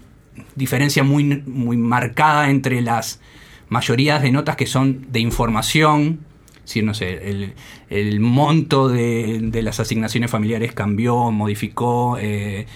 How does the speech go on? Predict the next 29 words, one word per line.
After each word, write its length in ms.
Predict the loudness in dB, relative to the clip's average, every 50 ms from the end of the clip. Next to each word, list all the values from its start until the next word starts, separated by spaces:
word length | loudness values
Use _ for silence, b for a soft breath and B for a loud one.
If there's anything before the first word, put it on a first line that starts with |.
| B B B B
cubre 360 | 0 2 4 4 4 4 2
determinadas 500 | 2 0 0 0 0 0 0 0 0 -2
personas, 420 | -2 -4 -4 0 0 2 2 0 -2 -8 -18 -20 -18 -4
con 220 | 0 0 2 2 2
las 160 | 0 0 2
notas 340 | 0 0 2 0 -2 0 0
editoriales 720 | 0 -2 0 0 0 2 2 4 4 4 2 2 0 0
en 80 | 0 -2
las 140 | -2 -4 -2
que 100 | -2 -2
en 100 | -2 0
general 400 | -2 -2 -2 0 0 2 2 2
había 220 | 2 2 2 2
una 160 | 2 2 0
postura 560 | -2 -6 -8 -4 0 0 2 2 2 0 -2 B B B
en 120 | -6 -4 -4
los 140 | -4 -4
diarios 340 | -4 -2 -2 0 0 0 0
que 80 | -2 -2
estuvimos 360 | -2 -2 -2 0 -2 -2 -2
analizando 560 | -2 0 0 -2 -2 0 0 2 2 0 0 B B B B B B B B B B
bastante 460 | -8 -8 -4 -2 0 0 2 2 2
más 180 | 0 0 -2 -4 -6 -2
crítica 540 | 0 2 2 2 2 0 0 0 0 -2
de 80 | -2 -4
las 100 | -4 -4
políticas 560 | -2 -2 -2 -2 -2 -4 -4 -6 -6 -6 -6
en 100 | -6 -8
general, 640 | -6 -4 -2 -2 0 2 2 2 4 2 2 0